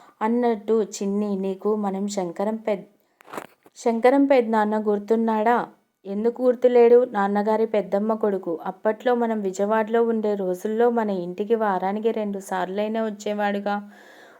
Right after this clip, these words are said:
వస్తూ తినేందుకు ఏదో ఒకటి తెచ్చి మన చేతిలో పెడుతుండేవాడు. ఒక్కోసారి ఏదైనా తినాలనిపించినప్పుడు 'శంకరం పెదనాన్న వస్తే బాగుండు' అనుకునేవాళ్ళం కదే" అంటూ పాత రోజులు గుర్తుకు తెచ్చింది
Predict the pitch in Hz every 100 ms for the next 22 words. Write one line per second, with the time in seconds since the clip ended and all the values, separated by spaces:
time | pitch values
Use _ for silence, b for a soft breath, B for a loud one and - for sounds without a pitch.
0 | - 226 233 254 247 240 208 202 196 196
1 | 202 202 175 180 208 226 220 208 202 180
2 | 175 226 208 185 180 175 185 180 208 220
3 | 214 208 190 190 190 185 185 175 165 -
4 | 196 202 214 190 196 185 190 208 175 175
5 | 196 208 208 208 180 180 202 208 202 208
6 | 202 202 196 180 180 180 185 B B B
7 | B B - 214 214 247 254 247 214 208
8 | 202 190 190 196 185 - 202 196 185 180
9 | 180 190 208 190 190 190 190 196 196 202
10 | 202 185 190 190 180 180 247 226 - B
11 | B B B B B _ _ _ 226 226
12 | 240 254 247 220 214 220 233 220 226 220
13 | 208 208 196 - 185 208